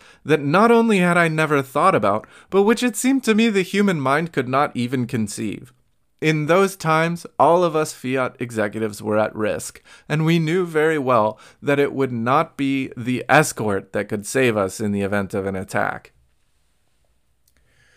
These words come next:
So, on September twenty-first, nineteen seventy-nine, shortly after their conference in Bordighera, Prima Linea wanted to crack into the factories again. Fiat manager for planning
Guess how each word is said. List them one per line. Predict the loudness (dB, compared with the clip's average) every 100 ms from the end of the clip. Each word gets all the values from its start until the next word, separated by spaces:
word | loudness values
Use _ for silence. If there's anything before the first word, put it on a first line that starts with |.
| _ _ -12
So, | -2 0 0 -2 -10 _ _ _ _ -4
on | -2 0
September | 0 0 -2 -2 -4
twenty-first, | -2 -4 -2 0 0 0 -2
nineteen | -2 -2 -4 -6
seventy-nine, | -2 -2 0 -2 -2 -2 -8 -12 _
shortly | 0 2 4 2 0
after | 0 -2
their | -4 -4
conference | -2 -2 0 -2 -2 -4
in | -4
Bordighera, | -2 -2 -4 -8 0 2 4 2 0 -4 -12 -20 -20 _ _ 0
Prima | 4 6 6
Linea | 4 2 0 0
wanted | -2 -2 -2 -2 -4
to | -8
crack | -6 -2 0 0 0
into | -2 0
the | -2 -2
factories | -2 -2 -2 -6 -6 -6
again. | -8 -2 0 0 -8 -18 _ _ _ _ _
Fiat | -10 2 4 4 2
manager | 0 2 2 2 0
for | 0 -6
planning | -6 -6 -4 -2 -2 -4